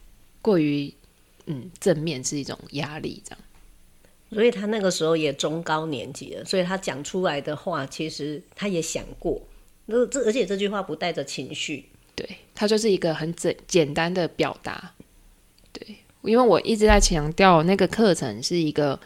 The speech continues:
Speaker 1: 很轻松、很自在，我跟学生建立的关系是一个很舒服的，所以其实他来有舒压，我教他们我也有舒压，只是在这样的正向环境里面，过于正向原来是一种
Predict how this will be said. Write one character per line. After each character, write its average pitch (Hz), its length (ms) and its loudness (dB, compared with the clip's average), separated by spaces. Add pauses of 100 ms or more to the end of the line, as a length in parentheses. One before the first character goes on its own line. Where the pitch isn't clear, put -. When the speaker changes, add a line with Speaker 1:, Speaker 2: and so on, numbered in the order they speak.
(100)
Speaker 1:
很 143 160 -6
轻 180 200 2
松、 190 140 2
很 135 100 -4
自 170 160 -2
在， 147 320 -2
我 156 80 0
跟 180 160 -2
学 170 120 -2
生 160 160 -2
建 175 160 0
立 175 140 0
的 147 80 -2
关 156 240 0
系 160 160 -2
是 160 160 -2
一 143 60 -2
个 135 160 -4
很 139 160 -10
舒 180 280 2
服 185 280 -4
的， - 120 -6 (520)
所 185 200 2
以 202 240 2
其 185 280 0
实 175 240 0
他 185 260 2
来 165 160 4
有 139 180 2
舒 147 260 -2
压， 151 220 0
我 147 200 -2
教 170 200 2
他 180 140 2
们 160 220 0
我 151 100 2
也 214 140 2
有 190 160 0
舒 135 240 -4
压， 131 260 -4 (240)
只 214 120 0
是 262 60 4
在 294 140 4
这 269 140 4
样 247 100 4
的 190 100 8
正 190 300 6
向 190 220 2
环 135 180 0
境 170 180 0
里 127 80 -2
面， 135 280 -2 (360)
过 262 240 10
于 147 140 4
正 170 180 0
向 156 220 -4
原 143 160 -4
来 135 140 -4
是 151 120 -6
一 147 60 -2
种 - 140 -8